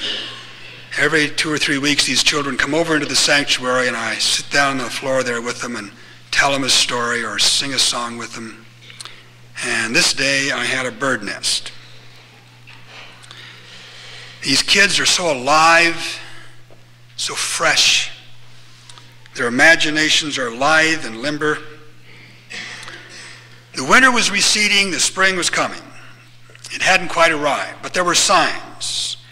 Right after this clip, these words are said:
and it was the signs that I was talking about. This bird nest to begin with. You looked at it, and it's weedy and gray and dirty.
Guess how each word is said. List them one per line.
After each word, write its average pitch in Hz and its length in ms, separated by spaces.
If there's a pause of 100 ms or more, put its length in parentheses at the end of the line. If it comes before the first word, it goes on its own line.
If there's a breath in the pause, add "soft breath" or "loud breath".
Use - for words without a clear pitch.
and 156 100
it 151 40
was 135 140
the 127 60
signs 185 520
that 151 80
I 147 100
was 139 120
talking 135 400
about. 98 380 (1120 loud breath)
This - 160
bird 214 340
nest - 260
to 131 60
begin 139 340
with. - 260 (1300 loud breath)
You - 140
looked 269 240
at 127 220
it, 196 120 (120)
and 147 100
it's 139 160
weedy 190 720 (220)
and 131 260
gray 165 520
and 127 260
dirty. 190 360